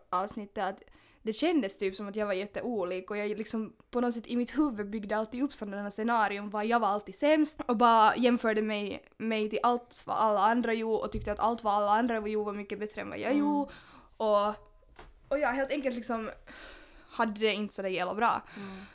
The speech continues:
Speaker 1: Och då till exempel kickade ju min ätstörning in.
Speaker 2: Mm.
Speaker 1: Att då, då när jag inte kunde se något bra i mig själv så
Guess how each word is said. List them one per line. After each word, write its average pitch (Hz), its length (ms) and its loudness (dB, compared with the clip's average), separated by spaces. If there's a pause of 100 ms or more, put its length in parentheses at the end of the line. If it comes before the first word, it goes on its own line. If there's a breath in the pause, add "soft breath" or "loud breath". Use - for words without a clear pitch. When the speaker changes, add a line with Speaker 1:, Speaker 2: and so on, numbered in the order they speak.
(180 loud breath)
Speaker 1:
Och 226 220 4
då 233 180 4
till 226 180 -6
exempel 208 480 -4
kickade - 300 -8
ju 202 60 -6
min 208 160 -8
ätstörning 76 680 -8
in. 50 180 -12 (220)
Speaker 2:
Mm. 196 240 -10
Speaker 1:
Att 208 140 -4
då, 214 320 2 (1200 loud breath)
då 220 220 0
när 208 180 0
jag 202 220 0
inte 214 200 -6
kunde 214 260 -4
se 208 180 -6
något 202 220 -4
bra 220 260 4
i 202 40 -4
mig 202 200 -4
själv 190 280 -2
så 202 160 -6